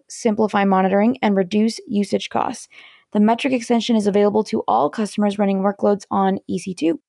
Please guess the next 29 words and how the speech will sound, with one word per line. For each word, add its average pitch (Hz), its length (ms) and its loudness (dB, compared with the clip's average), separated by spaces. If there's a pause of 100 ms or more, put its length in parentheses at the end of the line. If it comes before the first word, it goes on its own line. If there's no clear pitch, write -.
(540)
The 220 200 4
Global 247 420 2
Accelerator 226 580 2
has 202 180 0
added 226 220 2
support 233 380 -2
for 220 100 -2
two 254 560 0
new 208 380 2 (100)
Amazon 202 400 -2
CloudWatch 233 480 -2
metrics. - 540 -10 (420)
You 233 80 -4
can 202 120 2
now 214 180 2
monitor 214 420 2
the 196 100 0
total 247 380 0
number 214 300 2
of 190 100 2
healthy 214 360 -2
endpoints 208 560 -2 (180)
and 220 200 2
the 220 40 -2
total 214 340 2
number 196 240 2
of 190 220 0
unhealthy 240 420 2
endpoints 190 460 0